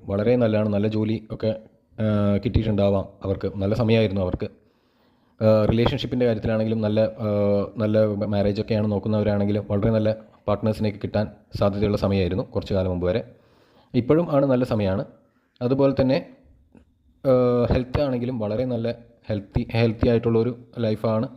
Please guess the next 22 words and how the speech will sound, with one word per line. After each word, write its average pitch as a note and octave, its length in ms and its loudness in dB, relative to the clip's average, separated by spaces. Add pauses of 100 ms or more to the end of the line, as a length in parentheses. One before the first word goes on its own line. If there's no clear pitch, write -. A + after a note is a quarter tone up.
(100)
കാണുന്നത്. F#2+ 380 0 (520)
ഏഹ്, A2+ 220 2
എന്തെങ്കിലും B2+ 320 2
അസുഖങ്ങളൊക്കെ C3 480 0
ഉണ്ടെങ്കിൽ A#2 240 -2
തന്നെ A#2+ 120 0
അത്, A#2 140 0
ഏഹ്, A#2 440 -2
മാറാനുള്ള A2 580 2 (100)
സാധ്യതകളും G#2+ 520 -2
ഉണ്ടായിരുന്നു F#2+ 360 0
കുറച്ച് F#2+ 220 -4
കാലം F#2+ 180 2
മുമ്പ് F2+ 160 -2
വരെ. G2+ 160 0 (580)
അതുപോലെ, B2 340 2
ഏഹ്, G#2+ 720 0
കല്യാണമൊക്കെ A2+ 380 0
കഴിഞ്ഞ A2 200 0
ആൾക്കാരാണെങ്കിൽ, G#2 580 -2
ഏഹ്, G#2 400 -2
പ്രഗ്നൻസി G#2 600 -2